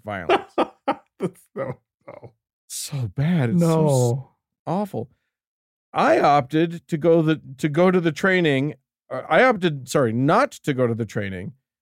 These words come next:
Speaker 2: Ugh.
Speaker 1: and had to fill the preparedness training requirement through a boring PowerPoint presentation put on by a local sheriff on another day.
Speaker 2: <laughs>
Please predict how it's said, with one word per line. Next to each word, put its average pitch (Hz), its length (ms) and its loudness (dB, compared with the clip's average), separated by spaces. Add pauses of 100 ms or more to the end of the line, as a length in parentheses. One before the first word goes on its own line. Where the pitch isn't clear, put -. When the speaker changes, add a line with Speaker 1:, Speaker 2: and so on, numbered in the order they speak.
(420)
Speaker 2:
Ugh. 120 160 -2
Speaker 1:
and 139 100 4
had 170 200 4
to 170 60 2
fill 190 500 2
the 147 300 2
preparedness 175 640 2
training 156 320 2
requirement 143 640 2
through 147 340 0
a 131 40 0
boring 147 400 2
PowerPoint 139 640 0
presentation 110 680 -6
put 110 160 -10
on 113 220 -8
by 107 140 -8
a 107 80 -8
local 113 300 -10
sheriff 117 480 -8
on 101 140 -10
another 101 340 -12
day. 120 380 -6 (240)
Speaker 2:
<laughs> 156 120 2